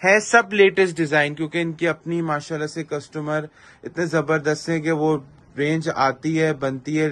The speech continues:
लॉन्च होती है और वो सोल्ड आउट होना शुरू हो जाती है, खत्म होना शुरू हो जाती है, उसमें लिमिटेड स्टॉक रहना रहता है। फिर तो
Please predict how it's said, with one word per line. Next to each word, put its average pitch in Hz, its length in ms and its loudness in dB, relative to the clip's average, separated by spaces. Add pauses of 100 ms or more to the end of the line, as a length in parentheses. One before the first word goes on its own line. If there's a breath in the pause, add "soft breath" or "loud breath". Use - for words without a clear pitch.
(200)
लॉन्च 139 360 -4
होती 139 220 -6
है 151 60 -2
और 151 80 0
वो 156 280 -2 (320 loud breath)
सोल्ड 185 440 4
आउट 170 260 4 (100)
होना 151 260 -2
शुरू 160 220 -6
हो 147 100 0
जाती 139 300 -4
है, 160 100 -2
खत्म 165 360 -4
होना 147 240 -4
शुरू 143 180 -10
हो 139 60 -2
जाती 139 180 -4
है, 165 60 -4
उसमें 156 200 -8
लिमिटेड 143 400 -6
स्टॉक 139 380 -4
रहना 139 220 -2 (640 loud breath)
रहता 151 320 2
है। 143 100 4
फिर 139 180 -2
तो 160 200 0